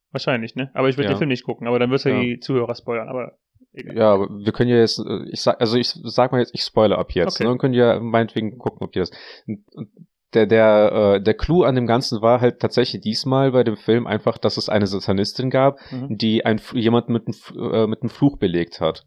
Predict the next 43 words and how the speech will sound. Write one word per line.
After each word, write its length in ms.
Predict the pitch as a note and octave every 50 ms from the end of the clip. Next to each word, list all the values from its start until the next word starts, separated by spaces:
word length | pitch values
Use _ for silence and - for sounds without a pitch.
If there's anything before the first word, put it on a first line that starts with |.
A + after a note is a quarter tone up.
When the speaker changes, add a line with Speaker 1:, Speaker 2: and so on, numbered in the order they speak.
| -
Speaker 1:
Mhm. 220 | - B2+ C3 C3+ - - _ _ _ _ _ _ -
Speaker 2:
Was 260 | - G#2+ G#3 - -
für 160 | - - - A#2
mich 200 | A2+ A#2+ C#3 -
tatsächlich 400 | - B2 - - B2+ C3 C3 -
so 100 | - A#2+
ein 120 | G#2+ G#2 G#2
Punkt 280 | - B2+ C3 C3 -
war, 220 | A2 A2 A2+ A#2 G#2+
wo 80 | A2
ich 100 | A2 -
gesagt 360 | - A2 G2+ G#2 G#2+ G#2+ - A#2
hab, 80 | G2+
so, 180 | - - G#2+ G#2+
das 160 | G2 G2+ -
ist 120 | A#2 - -
tatsächlich 520 | - G#2+ - - A#2 A#2+ B2+ - - -
etwas, 420 | - A2 - C3 B2 B2 - - - _ - - - - - - - - - - - - _ _ _ _ _ _ -
ähm, 320 | A2+ G#2+ A2 A2+ G#2+ - -
Speaker 1:
Das 160 | - A#3+ G#3
ist 60 | F#3+
realistisch. 440 | F3 D3+ C#3 C3 C3 - - C3 A2+ - _ _ _
Speaker 2:
es 160 | C3+ B2 -
ist 300 | D#3 D3 - - - _ _ _ _ -
zumindest 480 | - - B2+ B2 C3+ D3 E3 E3 - -
realistischer 760 | D3 D3 D3 D3+ D#3+ D#3 - - A#2+ G#2 - - F#2 F2+ E2
Speaker 1:
Mhm. 40 |
Speaker 2:
halt, 200 | F2 F2+ F#2+ -
als 300 | - A2 G#2+ G#2 - -
einfach 400 | - - B2+ C3 - - C3+ -
nur 220 | - C3 B2+ B2+ B2
jemand 360 | A#2+ G#2+ A#2+ A#2+ B2 B2 -
ist 100 | B2+ -
von 140 | - - A2+
einem 100 | G#2+ G2+
Dämon 400 | - G#2 G#2 G#2 A2+ B2+ C#3 A#2+
besessen 420 | A2+ F#2+ G2 G2+ A2+ - - B2+
und 120 | A2+ A2 A2+
der 120 | G#2 G2
wird 140 | G#2+ A2 -
dann 100 | A#2 G2
halt 160 | G2+ G#2 G2
quasi, 600 | - - G2 G2+ G#2 G2+ G#2 G#2+ G#2+ G#2+ G2+ -